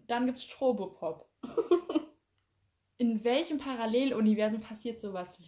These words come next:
wirklich? Selbst wenn der Typ sehr attraktiv ist und du dich gut mit dem verstehst, wenn du auf dem Klo sitzt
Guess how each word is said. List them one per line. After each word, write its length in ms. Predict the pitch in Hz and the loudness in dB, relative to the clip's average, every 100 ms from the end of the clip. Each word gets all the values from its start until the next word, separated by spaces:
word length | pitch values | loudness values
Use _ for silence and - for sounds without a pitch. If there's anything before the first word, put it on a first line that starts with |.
| 190 | -6
wirklich? 680 | 247 254 254 165 - - _ _ _ _ _ | -2 -2 -4 -12 -16 -16 _ _ _ _ _
Selbst 340 | - 254 359 - | 0 4 4 4
wenn 120 | 269 | 2
der 180 | 247 226 | 2 0
Typ 380 | - 240 190 - _ _ _ _ _ - _ | -4 -4 -4 -8 _ _ _ _ _ -20 _
sehr 220 | - 262 | 0 2
attraktiv 600 | 269 277 262 - 240 220 - | 2 -2 -6 -2 -2 0 -2
ist 400 | 170 - - _ _ _ _ | -4 -6 -18 _ _ _ _
und 100 | - | -4
du 80 | 226 | 0
dich 180 | 277 294 | 0 0
gut 160 | 285 269 | 0 0
mit 100 | 247 | 0
dem 180 | 269 269 | 2 2
verstehst, 720 | 294 294 - 175 170 - - _ _ _ _ _ - | 0 -2 -2 -2 -2 -10 -20 _ _ _ _ _ -4
wenn 120 | 240 | -2
du 120 | 247 - | 2 2
auf 120 | 226 | 2
dem 120 | 220 | 0
Klo 420 | 214 269 277 320 | -2 0 0 2
sitzt 580 | 285 156 147 - - - | 0 -4 -10 -14 -20 -20